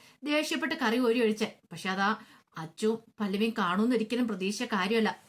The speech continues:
അപ്പോഴേക്കും ഋതു വന്നു. ഋതു വന്നിട്ട് ചോദിച്ചു, "എന്താ ജിത്തെ? ജിത്തിന് എന്താ പറ്റിയത്?" "എന്താ ഋതു?" "അല്ല, ഞാൻ ഒരു സത്യം ചോദിച്ചോട്ടെ, ജിത്ത് മനഃപൂർവ്വം അത് സേതുവേണ്ട ദേഹത്തേക്ക് ഒഴിച്ചാണോ അതോ ഇനിയിപ്പോ അറിയാതെ സംഭവിച്ചാണോ?" "എന്താ ഋതു, നിനക്ക് എന്നെ വിശ്വാസമില്ലേ?"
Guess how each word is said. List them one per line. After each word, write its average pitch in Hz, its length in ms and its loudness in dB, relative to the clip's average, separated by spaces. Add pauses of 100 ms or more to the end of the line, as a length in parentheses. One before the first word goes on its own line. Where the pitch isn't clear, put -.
(120)
അപ്പോഴേക്കും 170 400 -4
ഋതു 196 220 0
വന്നു. 196 180 0 (580)
ഋതു 170 120 -4
വന്നിട്ട് 214 240 0
ചോദിച്ചു, 220 160 -2 (200)
"എന്താ 175 260 -4
ജിത്തെ? 220 520 -2
ജിത്തിന് 339 300 -2
എന്താ 269 320 0
പറ്റിയത്?" 233 400 0 (400)
"എന്താ 185 280 -6
ഋതു?" 220 280 0 (360)
"അല്ല, 220 220 0 (240)
ഞാൻ 349 180 0
ഒരു 294 60 -2
സത്യം 269 380 0
ചോദിച്ചോട്ടെ, 226 560 0
ജിത്ത് 175 300 -6
മനഃപൂർവ്വം 202 600 -2
അത് 240 200 0 (320)
സേതുവേണ്ട 302 500 0
ദേഹത്തേക്ക് 240 640 0 (460)
ഒഴിച്ചാണോ 226 520 -2
അതോ 185 200 -2
ഇനിയിപ്പോ 220 260 2
അറിയാതെ 202 360 0
സംഭവിച്ചാണോ?" 208 640 0 (500)
"എന്താ 165 200 -6
ഋതു, 202 260 -2 (240)
നിനക്ക് 403 240 0
എന്നെ 262 180 4
വിശ്വാസമില്ലേ?" 226 760 2